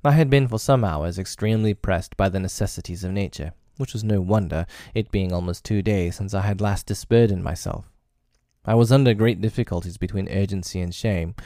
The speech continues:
The best expedient I could think of was to creep into my house, which I accordingly did, and, shutting the gate after me, I went as far as the length of my chain would suffer, and discharged my body of that uneasy load.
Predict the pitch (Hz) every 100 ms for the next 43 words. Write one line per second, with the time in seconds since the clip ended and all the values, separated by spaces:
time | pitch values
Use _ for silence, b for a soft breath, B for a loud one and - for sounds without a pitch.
0 | B B B 107 110 117 110 - 95 -
1 | - 117 113 95 90 - 90 98 95 117
2 | 107 85 85 - 95 95 - 90 - 107
3 | 104 95 98 98 98 113 92 - - B
4 | B B 131 127 110 92 - 107 98 87
5 | 87 95 90 - _ _ _ _ _ -
6 | 98 85 95 98 - 98 104 92 101 95
7 | 92 104 - 82 76 80 - _ - 107
8 | 107 104 95 - - 98 98 98 95 101
9 | 98 92 - - 90 90 - 92 80 82
10 | 85 - 90 - - - _ _ _ _
11 | _ - 113 110 - - 127 127 - 101
12 | 95 85 82 82 90 82 87 - 90 90
13 | 82 87 80 80 67